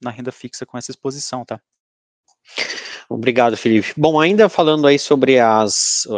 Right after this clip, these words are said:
Speaker 2: a-, as classes, né, as alocações, tem uma pergunta aqui do Eduardo, Felipe, que ele mandou pra gente, que ele fala que mensalmente a gente divulga, né, as classificações aí,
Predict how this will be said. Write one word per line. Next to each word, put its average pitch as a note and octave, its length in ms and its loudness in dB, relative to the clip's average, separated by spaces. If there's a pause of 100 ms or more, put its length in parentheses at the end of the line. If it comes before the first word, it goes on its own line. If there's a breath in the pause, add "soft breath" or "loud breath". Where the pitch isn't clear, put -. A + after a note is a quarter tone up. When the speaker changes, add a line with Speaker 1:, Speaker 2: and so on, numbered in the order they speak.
(100)
Speaker 2:
a-, G#2 480 -4
as G2 100 -4
classes, A#2+ 480 0
né, B2 100 -2
as A#2+ 140 -2
alocações, B2 720 -4 (200 loud breath)
tem E3 100 -2
uma F#3 60 2
pergunta D3+ 360 -2
aqui C#3 160 -6
do A#2+ 80 -2
Eduardo, C3 360 2
Felipe, A2+ 300 -14
que - 80 -14
ele B2 400 -6
mandou A2+ 300 -8
pra G#2+ 120 -6
gente, D3 300 -6
que D#3 80 -10
ele D3 140 -10
fala D#3+ 240 -4
que - 100 -12
mensalmente F3 540 -2
a E3+ 40 -8
gente F#3 220 -10
divulga, E3 500 -8
né, C#3 120 -6
as D#3 100 -8
classificações D3 720 -10
aí, C#3 180 -6